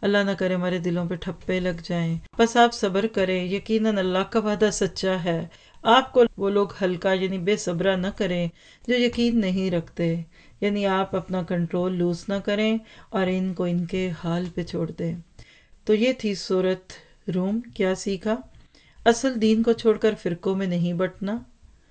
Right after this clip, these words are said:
ज़मीन पर चल फिर कर अल्लाह का फजल भी तलाश करना है, शुक्र भी करना है और कायनात पे गौर व फिक्र भी करनी है, सिला रहमी भी करनी है। और सबसे बेहतर सिला रहमी अपने घर के बड़े बुजुर्गों को मसरूफ़ कीजिए इस कुरान के साथ।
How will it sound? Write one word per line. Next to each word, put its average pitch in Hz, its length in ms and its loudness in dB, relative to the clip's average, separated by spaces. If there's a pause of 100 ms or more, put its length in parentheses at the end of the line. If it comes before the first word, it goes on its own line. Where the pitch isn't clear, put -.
(420)
ज़मीन 226 360 6
पर 247 160 2
चल 202 220 2
फिर 214 220 0
कर 214 200 0
अल्लाह 190 260 2
का 190 160 -2
फजल 180 340 -2
भी 202 160 -2
तलाश 196 400 0
करना 202 340 -4
है, 208 120 0
शुक्र 175 400 -4
भी 190 180 -4
करना 202 320 -2
है 220 60 2
और 226 120 2
कायनात 180 500 -2
पे 180 100 0
गौर 170 200 2
व 165 60 -2
फिक्र 180 300 -4
भी 185 160 -6
करनी 208 380 0
है, 254 120 0 (720)
सिला 220 300 6
रहमी 202 400 2
भी 226 160 0
करनी 220 440 2
है। 226 220 2
और 214 160 2
सबसे 202 340 -2
बेहतर 196 360 -2
सिला 196 300 0
रहमी 202 340 -2
अपने 190 260 -4
घर 175 200 -2
के 185 160 -2
बड़े 175 260 0
बुजुर्गों 175 520 -2
को 208 300 -2 (440)
मसरूफ़ 196 420 -2
कीजिए 208 360 0
इस 208 100 -4
कुरान 196 360 -2
के 208 160 0
साथ। 220 340 -2